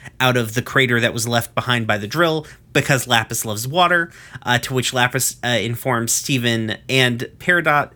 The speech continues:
that she just spent the last few months crushed under the weight of this planet's ocean, uh, to hold Malachite down to save everybody.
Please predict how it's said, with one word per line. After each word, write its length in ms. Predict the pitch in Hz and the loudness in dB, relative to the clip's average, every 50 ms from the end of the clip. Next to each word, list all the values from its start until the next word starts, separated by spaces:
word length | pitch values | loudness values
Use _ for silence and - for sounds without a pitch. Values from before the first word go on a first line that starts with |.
| - - - - _ | -20 -20 -20 -16 _
that 320 | - 113 104 - - - - | -2 -2 -2 -2 -4 -10 -4
she 160 | - - - | -2 -2 -2
just 220 | 123 123 135 120 - | 2 2 2 0 2
spent 220 | - 143 131 123 | -2 -2 -4 -2
the 60 | 120 | -4
last 300 | 113 117 117 117 - - | -2 0 0 0 0 -2
few 220 | - - 123 120 120 | -8 -6 -6 -4 -2
months 340 | 120 113 113 113 110 - - | -2 -2 -2 -2 -2 -4 -4
crushed 600 | - - - - 147 143 147 - - - - 143 | -4 -6 -6 0 2 2 2 2 0 -2 -2 -4
under 200 | - 135 127 127 | -4 -2 -2 -2
the 100 | 117 120 | -2 -2
weight 360 | 117 110 120 120 123 - - - - | -4 -4 -2 -4 -4 -4 -6 -8 -8
of 460 | 120 120 113 107 110 110 - 120 117 | -6 -6 -6 -8 -10 -12 -14 -10 -4
this 240 | 127 123 - - - - - - | -2 0 0 -2 -4 -10 -16 -8
planet's 420 | - 139 131 123 117 113 104 - - - | -4 -2 0 0 0 -2 -4 -8 -8 -4
ocean, 440 | 143 156 165 - - 196 202 226 233 - - - - - - - | -2 -2 0 2 2 0 0 0 -6 -12 -18 -18 -18 -16 -10 -4
uh, 200 | 127 127 120 120 | 0 0 0 0
to 160 | 120 - 123 | -2 -4 -8
hold 640 | 113 - - 147 135 135 135 135 131 131 - - - - - | -8 -4 -2 0 0 0 0 -2 -2 -4 -4 -6 -6 -8 -6
Malachite 680 | - 123 117 113 117 120 117 - - 120 110 - 113 | 0 0 2 2 0 -2 -6 -2 -2 -2 -2 -2 -2
down 300 | 113 120 113 113 120 123 | 0 0 0 0 0 -2
to 100 | 117 113 | -2 -2
save 280 | - - 185 160 165 175 | -2 0 0 0 0 0
everybody. 640 | 180 170 180 175 - 185 180 175 180 180 185 185 | -2 0 0 -2 0 0 0 0 -2 -4 -4 -8